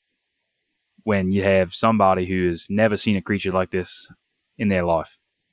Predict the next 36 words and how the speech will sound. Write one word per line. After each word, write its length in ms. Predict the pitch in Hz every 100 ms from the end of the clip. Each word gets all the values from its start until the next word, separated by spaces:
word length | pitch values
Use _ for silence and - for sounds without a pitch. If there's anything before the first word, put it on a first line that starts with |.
| _ _ _ _ _ _ _ _ _ _ _ _ -
I 60 |
mean, 320 | 92 90 90
they 180 | 95 95 92 110
live 180 | 113 104
in 60 |
a 100 | 98
remote 400 | 95 101 98 98 -
Appalachian 580 | 98 92 95 95 92 85
town, 540 | 101 101 98 98 95 _ -
was 140 | 90
m-, 200 | 92 101
little 200 | 104 107
more 220 | 104 101
than 80 | 95
a 60 | 92
logging 360 | 98 98 98
village 340 | 95 95 98 -
till 120 | 95
the 80 | 92
nineteen 300 | 95 92 95
nineties, 280 | 95 95 95
early 140 | 95
two 160 | - 92
thousands. 500 | 92 92 92 95 - _ _ _ _ _ _ _ _
Uh, 240 | - 87 85
Native 340 | 95 104 104
American 500 | 104 104 101 98 104
who 100 | 98
in 140 | 101 101
their 120 | 101
culture 380 | - 101 - 98
had 220 | 98 92
no, 680 | 92 98 101 104 104 101 101 _ _ _ _ _ _ -
uh, 280 | 90 90 92 - _ _ _
Bigfoot, 420 | 90 98 - - -
Sasquatch, 680 | - 101 101 - 101 - -